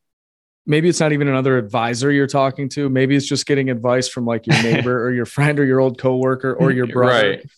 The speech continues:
Speaker 1: who's not in our business, who's trying to tell you what to do.
Speaker 2: It's a
Speaker 1: Whenever you're working with an
Speaker 2: pseudo advisor.
Speaker 1: advisor. Yeah, the advisor should know. If you're working with a financial advisor,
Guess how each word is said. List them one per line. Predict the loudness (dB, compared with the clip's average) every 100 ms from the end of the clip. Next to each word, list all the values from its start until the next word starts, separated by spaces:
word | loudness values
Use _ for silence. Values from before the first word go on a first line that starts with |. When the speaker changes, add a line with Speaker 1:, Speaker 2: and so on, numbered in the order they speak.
| 0
Speaker 1:
who's | 2
not | 2 0
in |
our | -2 -2
business, | -4 -4 -6 -6
who's | -10 -6
trying | -4 -2
to |
tell | -2 -2
you | -2 0
what | -4
to | -4
do. | -4 -2 -2 0
Speaker 2:
It's | 2
a |
Speaker 1:
Whenever | 4
you're | 2
working |
with |
an | 2
Speaker 2:
pseudo | 4
advisor. | 4 2 0 0
Speaker 1:
advisor. | 2 0 -2 -2
Yeah, | -2
the | 0
advisor | 0 0 0 -2
should | -4 -2 -2 -2
know. | -4 -4 -6 -10
If | -2
you're | 2
working | 2 4
with | 2
a |
financial | 2 0 0 -2 -2
advisor, | -2 0 -2 -8